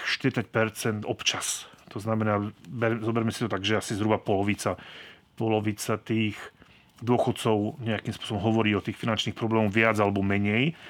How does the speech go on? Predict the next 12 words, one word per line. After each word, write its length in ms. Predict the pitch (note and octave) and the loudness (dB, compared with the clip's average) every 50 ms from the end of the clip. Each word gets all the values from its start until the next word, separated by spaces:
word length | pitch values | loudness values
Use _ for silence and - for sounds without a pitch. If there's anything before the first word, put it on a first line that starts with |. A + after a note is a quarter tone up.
| - - - - - - | -16 -16 -16 -16 -16 -16
S 160 | - - - | -12 -4 0
tým, 240 | C#3 C3+ C#3 C3+ A#2+ | 2 2 4 4 4
že 560 | A#2+ A2 A#2+ A#2+ A#2+ A#2 A#2 A#2 A#2 A2+ - - - - - - - - _ _ _ - | 4 4 6 6 6 6 6 4 2 0 -4 -10 -20 -20 -20 -20 -20 -20 _ _ _ -4
tie 80 | B2 | -2
financie, 800 | - - C#3 C#3 C3+ C3+ C3 - - C3 B2 A#2+ B2 A#2+ B2 B2 | 2 2 4 4 4 4 2 2 2 4 4 6 6 4 4 2
aspoň 400 | - - - - - B2 A2 B2 | 0 -4 -8 -4 -2 -2 0 0
teda 80 | A#2 A2 G#2 G#2 | 0 0 0 0
dôchodcovia 800 | A2+ - - B2 - - B2+ A2+ A2+ A#2 A2 A2 A2+ G#2 G2+ - - | 0 0 0 -2 0 0 0 2 4 4 4 4 2 0 -2 -6 -10
nejakým 320 | - A2+ G#2 G2 - - G#2+ | -8 -6 -6 -6 -6 -8 -10
spôsobom 320 | - - G2+ A2 A2 A2 | -8 -8 -6 -4 -2 -2
o 40 | G#2 | -2
tom 60 | G#2+ | -4